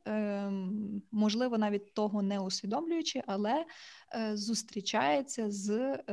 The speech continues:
регуляторкою, е, на практиці. Е, в Україні регуляторка, ем, м, підкажи, бо поправ, якщо я помиляюся, ну, власне, сам закон України про засади державної регуляторної політики, це, здається, одинадцятий-чотирнадцятий рік.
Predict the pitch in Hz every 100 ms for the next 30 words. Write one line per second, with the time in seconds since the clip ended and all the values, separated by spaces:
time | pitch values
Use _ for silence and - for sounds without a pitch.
0 | 208 202 202 190 190 208 254 - 233 214
1 | 214 208 202 - 196 190 190 190 185 190
2 | 196 214 214 - - - - - - _
3 | - 220 202 - - 214 190 190 196 247
4 | 359 320 269 262 254 - 269 - 233 233
5 | - - - - 208 208 208 202 196 202
6 | 208 - 208 208 190 214 220 220 226 214
7 | 196 185 202 196 208 202 214 202 196 -
8 | 208 202 196 262 302 269 233 208 196 190
9 | 208 226 214 214 220 208 208 196 190 208
10 | 196 196 196 196 190 190 190 190 185 190
11 | 190 196 190 185 196 190 185 190 196 190
12 | 202 190 185 196 302 302 214 202 226 208
13 | 208 202 175 202 247 - 190 - 190 196
14 | 190 - 175 175